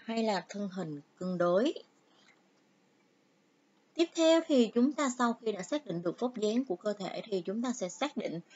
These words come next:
phong cách thời trang mà bản thân yêu thích nhất. Các em có thể dựa vào tủ quần áo của mình, những trang phục nào các em chiếm nhiều nhất thì từ đó các em sẽ định hình và biết được phong cách thời trang mà các em hay mặc nhất là gì.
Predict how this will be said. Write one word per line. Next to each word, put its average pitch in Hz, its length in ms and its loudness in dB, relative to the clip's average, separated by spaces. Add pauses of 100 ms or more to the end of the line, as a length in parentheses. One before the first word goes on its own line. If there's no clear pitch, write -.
(260)
phong 262 320 2
cách 330 200 -4 (120)
thời 196 240 0
trang 220 260 0
mà 196 80 -4
bản - 260 -6
thân 214 280 0 (100)
yêu 196 280 0
thích 247 140 -4 (140)
nhất. 320 200 4 (600)
Các 339 80 4
em 311 200 4
có 349 140 -8
thể 196 240 2
dựa 151 260 4
vào 185 400 -2 (240)
tủ 165 200 0
quần 220 200 2
áo 233 220 0
của 214 80 -2
mình, 220 360 0
những 165 260 -4
trang 220 160 -2
phục 165 300 -6
nào 165 260 -8
các 233 160 -6
em 202 240 -2
chiếm 196 260 -4
nhiều 233 260 2
nhất 226 260 -2 (120)
thì 170 180 -10
từ 147 120 -4
đó 170 320 -8
các 269 80 -2
em 226 160 0
sẽ 196 140 -6 (400)
định 165 240 -6
hình 190 440 -2
và 185 100 -4
biết 196 280 -6
được 165 240 -2 (480)
phong 214 180 0
cách 294 180 -4
thời 170 220 -4
trang 180 360 -2
mà 170 80 -8
các 208 140 -6
em 196 120 -4
hay 180 200 -6
mặc 165 200 -6 (100)
nhất 277 280 -4
là 196 140 -2
gì. 160 360 2